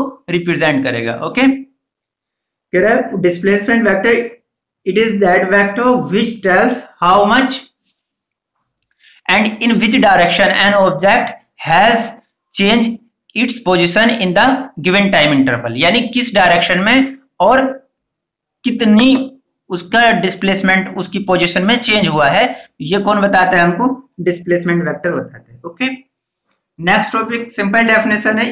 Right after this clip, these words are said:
इक्वल वेक्टर। तो two vector are said to be equal if they have the same magnitude and the same direction। अगर दो वेक्टर हैं और वो इक्वल हैं तो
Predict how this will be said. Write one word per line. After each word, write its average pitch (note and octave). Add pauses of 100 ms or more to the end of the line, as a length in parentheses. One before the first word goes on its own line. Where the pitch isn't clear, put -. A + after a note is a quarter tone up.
इक्वल G3+
वेक्टर। D3+
तो - (180)
two A#3
vector A3
are G#3+
said G3
to G#3
be G#3+
equal A3+ (280)
if C4+ (500)
they F3 (120)
have G3
the G#3
same F#3
magnitude F3
and F3
the B3+ (140)
same G3
direction। C3+ (320)
अगर G#3+ (120)
दो G#3+
वेक्टर G3
हैं F#3+
और G3+
वो A3 (100)
इक्वल G#3+
हैं G3+
तो F#3+